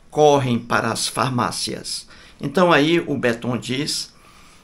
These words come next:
que, na verdade, os cristãos são ateus, que eles não acreditam realmente no poder da oração. Tanto é que, quando adoecem, correm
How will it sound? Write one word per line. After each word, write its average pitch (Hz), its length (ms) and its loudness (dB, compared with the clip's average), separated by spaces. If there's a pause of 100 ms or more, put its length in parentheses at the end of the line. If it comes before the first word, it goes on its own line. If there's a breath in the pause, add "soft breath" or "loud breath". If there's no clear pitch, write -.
(120 loud breath)
que, 127 100 -6
na 120 160 -2
verdade, 123 480 -2
os 120 140 -2
cristãos 120 640 -4
são 175 280 0
ateus, - 680 -4 (380 loud breath)
que - 80 -8
eles 143 300 0
não 156 480 0
acreditam 120 880 -4
realmente 113 840 -2
no 120 160 -2
poder 147 480 0
da 117 160 -2
oração. 98 640 -4 (840 loud breath)
Tanto 180 360 0
é 135 320 -2
que, 123 380 -4 (320 loud breath)
quando 156 320 2
adoecem, 131 960 0 (600 soft breath)
correm 131 720 0